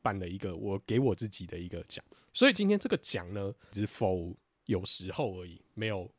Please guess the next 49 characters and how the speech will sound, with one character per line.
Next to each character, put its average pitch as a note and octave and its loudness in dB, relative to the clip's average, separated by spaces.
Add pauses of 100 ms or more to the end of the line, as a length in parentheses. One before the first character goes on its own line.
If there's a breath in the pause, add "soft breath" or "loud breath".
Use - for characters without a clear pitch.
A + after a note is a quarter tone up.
(340)
没 G#2 2
有 G2+ 6
否 F#2 0
其 - -4
他 F#2+ -4
人， F#2 -6
所 - -4
以 F2 -8
可 F#2 -8
能 F2 -8
有 F#2+ 0
点 G2+ 0
抱 G#2+ -2
歉。 G2 -6 (320 loud breath)
未 A#3+ 12
来 E3+ 12
大 F3 8
家 E3+ 2
如 E3+ 8
果 D#3+ 8
有 G2+ 4
兴 C3+ -4
趣 B2+ -4
可 A#2+ -4
以 G2+ -4
投 A2+ 0
稿 F#2 0
故 A2 2
事， G#2 -2 (260 loud breath)
然 A#2+ 0
后 B2+ 6
我 B2 6
会 C3+ 6
找 F#2+ 0
其 - -6
他 A2 -2
的 G#2+ -2
Podcast B2 0
演 F#2 -4
员 G2 -2
一 A#2+ 0
起 - -4
来 F2+ -6
演， G2+ -4
那 C#3 2
可 A2 -4
能 F#2 -4
这 - 0
个 G#2+ -2